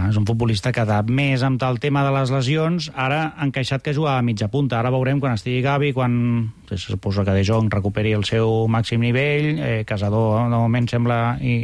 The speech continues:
insubstituïble, quan estiguin tots, a veure, no?, mm, si seguirà jugant de mitja punta, veurem a veure les,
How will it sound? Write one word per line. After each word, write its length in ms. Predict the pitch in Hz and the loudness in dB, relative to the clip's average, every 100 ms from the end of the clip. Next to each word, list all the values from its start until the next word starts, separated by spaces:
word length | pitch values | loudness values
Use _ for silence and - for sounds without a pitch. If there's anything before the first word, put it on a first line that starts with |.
| 135 | 0
insubstituïble, 800 | 127 127 110 127 127 135 135 160 165 | -2 -2 -2 -2 0 0 2 0 0
quan 160 | 120 117 | 0 -2
estiguin 400 | - 131 135 123 | 0 0 0 0
tots, 380 | 151 180 - - - | 0 -2 -6 -14 -8
a 80 | 120 | -4
veure, 320 | 123 127 139 151 160 | 0 0 0 -2 -2
no?, 300 | 135 156 240 - | 0 0 -2 -4
mm, 560 | 123 117 120 123 123 | -4 -2 -4 -2 -2
si 160 | 120 123 | -2 -2
seguirà 320 | 131 127 131 127 | 0 2 2 2
jugant 240 | 135 135 | 2 2
de 80 | 131 | 2
mitja 240 | 135 127 135 | 0 0 -2
punta, 320 | 156 147 160 143 | -2 0 0 0
veurem 240 | 123 127 | 0 0
a 80 | 127 | 0
veure 240 | 123 113 | 0 0
les, 220 | 110 98 | -2 -4